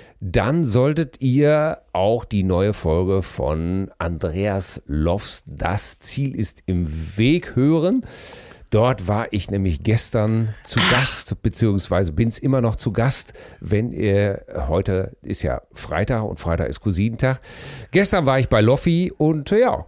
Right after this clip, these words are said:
hört da mal rein, das ist, glaub ich, ganz interessant geworden. Wir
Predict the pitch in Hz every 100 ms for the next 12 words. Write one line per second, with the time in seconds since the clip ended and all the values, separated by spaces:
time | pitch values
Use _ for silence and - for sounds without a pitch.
0 | - 127 156 127 95 95 131 160 - 135
1 | - - 135 - - - 95 104 98 -
2 | - _ - 85 - - - 90 - 113
3 | - 71 - 76 71 - 73 80 85 92